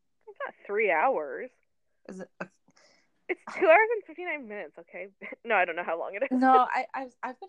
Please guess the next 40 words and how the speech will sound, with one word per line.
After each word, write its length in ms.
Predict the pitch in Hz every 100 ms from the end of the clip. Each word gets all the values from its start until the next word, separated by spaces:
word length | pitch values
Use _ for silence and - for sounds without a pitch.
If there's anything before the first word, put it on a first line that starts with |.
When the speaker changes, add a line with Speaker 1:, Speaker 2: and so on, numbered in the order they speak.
| -
Speaker 2:
having 220 | 359 339
a, 120 | 285 -
okay, 380 | 220 - 214 170 165
this 140 | -
is 80 | 190
how 80 | 202
you 100 | 185
can 140 | 170
tell 160 | - 170
I'm 160 | 156
getting 220 | 165 151 147
old, 360 | 151 143 151 -
because 240 | 214 220
I'm 100 | 240
having 260 | 277 320 359
a 60 | 320
hard 300 | 214 185 185
time 320 | 185 165 160
with 100 | 160
long 320 | 165 156 160 156
movies 360 | 143 - 151 -
lately. 440 | 90 - - 240 - _ _
<laughs> 0 | 269 - 381 - - _ _ _ _ - - - - 240 _ - 440 508 - - -
Speaker 1:
It's 40 | 320
Speaker 2:
Like 100 | 359
Speaker 1:
hard 140 | 466
to, 540 | - 571 - _ -
you 120 | 320 349
have 160 | 427
to, 60 | 453
like, 280 | 508 480 _ _ _ 220
yeah, 200 | 240 226
now 100 | 247
I 100 | 262
know 100 | 285
what 100 | 285
you 80 | 262
mean. 180 | 220 190
Like, 120 | 185
I 140 | 233